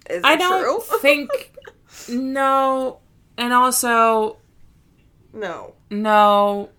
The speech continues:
Speaker 2: <laughs> you're wrong."
Speaker 1: But thank you for
Speaker 2: Thank you
Speaker 1: helping
Speaker 2: for,
Speaker 1: me
Speaker 2: thank,
Speaker 1: swipe left.
Speaker 2: yeah, thank you for playing. Um,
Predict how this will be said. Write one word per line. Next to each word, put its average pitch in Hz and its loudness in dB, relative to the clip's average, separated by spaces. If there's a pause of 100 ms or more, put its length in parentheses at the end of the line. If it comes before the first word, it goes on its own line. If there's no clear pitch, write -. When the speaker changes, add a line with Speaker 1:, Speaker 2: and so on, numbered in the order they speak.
(360)
Speaker 2:
<laughs> - -2
you're 208 0
wrong." 190 4
Speaker 1:
But 233 2
thank 262 0
you 294 -4
for 240 2
Speaker 2:
Thank - -10
you 220 -4
Speaker 1:
helping 226 -4
Speaker 2:
for, 214 -2
Speaker 1:
me 202 2 (280)
Speaker 2:
thank, 233 -2
Speaker 1:
swipe 196 2
left. 180 -2
Speaker 2:
yeah, 190 -2
thank 196 -12
you 240 -14
for 269 -12
playing. 165 -6
Um, 160 -10